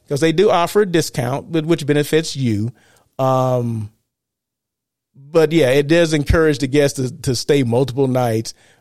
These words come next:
uh, if they make early reservations, hoping hotels manage their occupancy and revenue forecast. Yeah, it definitely does, 'cause they know it's on the books at that point. They know how much money, okay, we have all this money right here.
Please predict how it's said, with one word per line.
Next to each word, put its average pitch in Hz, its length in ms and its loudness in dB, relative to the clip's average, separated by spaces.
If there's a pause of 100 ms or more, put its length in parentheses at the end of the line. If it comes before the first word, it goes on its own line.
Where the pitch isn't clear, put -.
uh, 117 300 -4
if 113 120 -4
they 127 120 0
make 123 240 -2
early 127 180 -4
reservations, 113 500 -4
hoping 131 340 -4
hotels 127 480 -2
manage 120 400 -6
their 120 260 -4
occupancy 120 500 -8
and 107 100 -10
revenue 117 240 -6
forecast. 120 420 -12
Yeah, 139 140 -8
it - 120 -18
definitely 143 320 -6
does, 127 240 -4
'cause 110 120 -8
they 151 120 -2
know 156 180 2
it's 147 120 -2
on 151 120 -4
the 135 60 -4
books 196 280 -4
at 131 100 -10
that 127 160 -6
point. 131 260 -12 (200)
They 151 100 -2
know 160 100 0
how 170 80 0
much 160 160 -2
money, 160 260 0
okay, 147 200 0
we 165 180 0
have 170 160 -2
all 165 160 0
this 175 160 -4
money 165 240 -6
right 165 200 -4
here. 165 360 -8